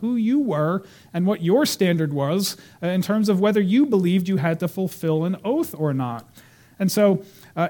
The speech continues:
if they swore by the temple, they were not bound. But if they swore by the gold in the temple, then they were bound.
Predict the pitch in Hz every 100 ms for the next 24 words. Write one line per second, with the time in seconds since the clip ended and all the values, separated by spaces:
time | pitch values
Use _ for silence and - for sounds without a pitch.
0 | - 220 - 226 208 - - 233 262 277
1 | 254 190 214 202 - 220 202 143 143 151
2 | 170 175 175 175 165 - 135 113 117 143
3 | 170 202 196 - 233 214 214 208 220 262
4 | 254 240 233 226 233 214 202 208 202 190
5 | 185 185 143 131 117 123